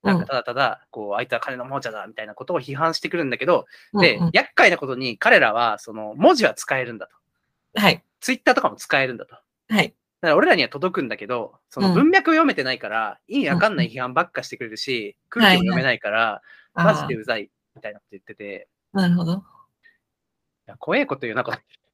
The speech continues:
Speaker 2: って、これはなんか境界性知能と断じていいのかっていうのはちょっと、
Speaker 1: 言葉が強い。
Speaker 2: <laughs> ちょっと、ちょっと、ちょっと思ったんだけど、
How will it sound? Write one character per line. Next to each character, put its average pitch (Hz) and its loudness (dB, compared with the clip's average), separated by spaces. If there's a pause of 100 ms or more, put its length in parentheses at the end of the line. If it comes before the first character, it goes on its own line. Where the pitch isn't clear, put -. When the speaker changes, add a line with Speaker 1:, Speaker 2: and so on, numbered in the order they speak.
(160)
Speaker 2:
っ - -20
て、 202 4
こ - -4
れ 254 4
は 233 0
な 240 6
ん 240 12
か - 6
境 208 2
界 233 4
性 214 2
知 247 -6
能 160 4
と 117 -10
断 180 -4
じ 185 -10
て 175 -2
い 185 -4
い 180 -6
の 135 -2
か 113 -8
っ - -14
て 107 -14
い - -8
う - -12
の - -12
は - -18
ち - -12
ょ 110 -6
っ - -12
と、 285 8
Speaker 1:
言 311 6
葉 302 6
が 233 8
強 226 8
い。 - 8
Speaker 2:
<laughs> - 4
ち - 8
ょ - 6
っ - 2 (540)
と、 208 -4
ち 302 2
ょ 330 4
っ 311 -10
と、 160 -2
ち - -14
ょ - -2
っ - 0
と 165 6
思 170 2
っ 226 0
た 160 6
ん 120 -4
だ 113 -16
け 107 -14
ど、 113 -10